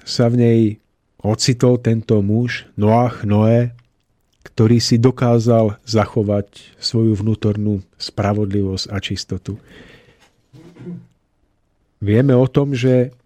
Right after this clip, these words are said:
Stvoriteľ, ktorý videl úpadok spoločnosti, videl, že nikto nedbá na jeho zákony a nariadenia, sa rozhodol, že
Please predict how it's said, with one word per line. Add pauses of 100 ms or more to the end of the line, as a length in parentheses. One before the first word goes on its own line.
(500)
Stvoriteľ, (500)
ktorý
videl
úpadok
spoločnosti,
videl,
že (160)
nikto
nedbá
na
jeho
zákony
a
nariadenia,
sa (480)
rozhodol,
že